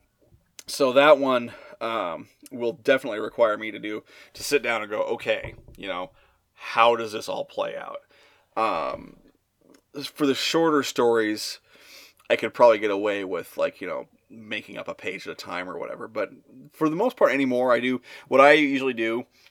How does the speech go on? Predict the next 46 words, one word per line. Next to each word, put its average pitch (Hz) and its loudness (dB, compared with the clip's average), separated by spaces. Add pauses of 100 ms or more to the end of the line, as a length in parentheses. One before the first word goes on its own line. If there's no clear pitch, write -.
(100)
is 117 -4
I 107 2
say, 107 2
"Okay, 110 -2
how 127 0
many 147 -2
pages 120 -6
would 110 -4
I 110 -2
like 113 0
this 110 -12
story 104 -6
to - -18
be?" 104 -12 (340)
And 90 -14
so 117 0
I 98 4
write 110 4
those 107 0
number 107 -4
of 101 -6
pages 101 -6
down, 90 -10
like, 92 -10
you 95 -10
know, 85 -6
either 92 -6
in 92 -6
a 95 -8
Word 101 -6
document 101 -10
or 90 -8
on 90 -12
paper 101 -12
or 92 -4
whatever. 117 -10 (640)
And 113 -6
I 110 -2
start 113 0
saying, 113 -2
Okay, 98 0 (440)
page 113 -2
one, 156 -4
here's 117 -6
my 110 -10
opening. 170 -10